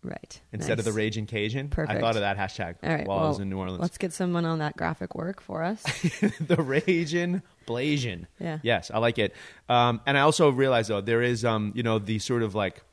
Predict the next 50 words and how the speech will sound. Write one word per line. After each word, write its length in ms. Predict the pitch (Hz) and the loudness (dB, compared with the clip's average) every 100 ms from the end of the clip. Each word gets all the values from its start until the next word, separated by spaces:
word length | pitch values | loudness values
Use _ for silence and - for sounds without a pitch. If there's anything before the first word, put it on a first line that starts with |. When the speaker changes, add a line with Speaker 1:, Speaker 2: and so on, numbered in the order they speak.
| _ - - - | _ -20 -20 -8
Speaker 2:
I 40 | 117 | -4
hate 120 | 127 | -4
to 60 | |
say 160 | - 110 | -4 -6
Cajun 320 | - 107 101 | -4 -4 -2
accent 280 | 98 95 95 | -4 -4 -6
'cause 140 | 101 | -4
I'm 100 | 104 104 | -4 -2
not 160 | 98 | -2
an 80 | 87 | -4
expert 440 | 90 - 95 92 | -6 -6 -6 -6
in, 300 | 87 92 90 | -6 -8 -8
in 160 | 87 95 | -8 -8
the 80 | 90 | -6
culture 340 | - 98 - | -4 -4 -2
of 140 | 92 87 | -4 -4
New 80 | |
Orleans, 420 | 90 104 131 160 - - - - | -4 -2 -2 -4 -8 -16 -20 -4
but 140 | 120 | 0
I 60 | 107 | 2
realized 520 | 113 127 127 113 101 | 2 2 2 2 0
w-, 220 | 98 101 | -6 -8
what 180 | - 110 | -6 -4
my 140 | 104 104 | -4 -4
driver 460 | 107 101 117 127 | -2 2 2 2
on 100 | 120 | 0
the 60 | 104 | 0
way 180 | 98 104 | 0 0
there, 260 | 117 135 | 0 -2
why 460 | 127 104 107 113 113 | -4 0 2 4 2
Speaker 1:
Yeah. 120 | 110 - - - | 0 -4 -18 -14
Speaker 2:
you 220 | 113 143 | -2 4
always 240 | 160 131 113 | 6 6 4
make 200 | 117 107 | -2 -2
a 20 | |
joke 240 | 101 104 101 | 0 -2 0
that 100 | 101 | -2
I 80 | |
do 140 | 98 107 | 0 -2
a 60 | |
decent, 500 | 92 113 107 113 98 - | -2 -4 -4 -4 -6 -6
or 80 | 113 | -4
someone 300 | - 160 156 | -2 0 0
says 160 | 135 | -2
I 80 | 113 | -2
do 120 | 110 | 0
a 60 | 107 | -2
decent 400 | 104 107 110 90 | -2 -4 -4 -6
Cajun 320 | - 101 92 | -4 -4 -4
accent. 380 | 85 85 - - | -8 -8 -12 -18